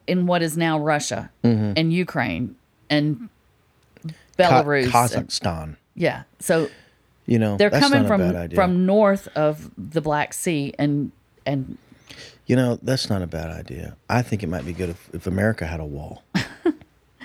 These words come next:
Speaker 1: Okay,
Speaker 2: If we had
Speaker 1: yeah.
Speaker 2: a wall that
Speaker 1: That's
Speaker 2: was
Speaker 1: a
Speaker 2: m-,
Speaker 1: unique idea,
Speaker 2: that was
Speaker 1: Frank.
Speaker 2: made very, very, how did you say they made the wall? Very well, right?
Speaker 1: Yeah. Architectural,
Speaker 2: The
Speaker 1: what
Speaker 2: best
Speaker 1: was the word?
Speaker 2: wall.
Speaker 1: Yeah.
Speaker 2: The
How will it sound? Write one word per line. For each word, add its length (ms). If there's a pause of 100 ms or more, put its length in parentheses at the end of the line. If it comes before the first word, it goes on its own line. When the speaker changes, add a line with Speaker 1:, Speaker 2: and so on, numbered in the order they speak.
(800)
Speaker 1:
Okay, 720
Speaker 2:
If 100
we 100
had 80
Speaker 1:
yeah. 60
Speaker 2:
a 40
wall 340
that 80
Speaker 1:
That's 120
Speaker 2:
was 120
Speaker 1:
a 40
Speaker 2:
m-, 60
Speaker 1:
unique 420
idea, 300
Speaker 2:
that 140
was 160
Speaker 1:
Frank. 260
Speaker 2:
made 460 (480)
very, 300
very, 200
how 140
did 100
you 80
say 160
they 120
made 160
the 120
wall? 240
Very 240
well, 280
right? 280 (120)
Speaker 1:
Yeah. 400 (680)
Architectural, 640
Speaker 2:
The 40
Speaker 1:
what 40
Speaker 2:
best 80
Speaker 1:
was 100
the 120
word? 180
Speaker 2:
wall. 180
Speaker 1:
Yeah. 300 (120)
Speaker 2:
The 60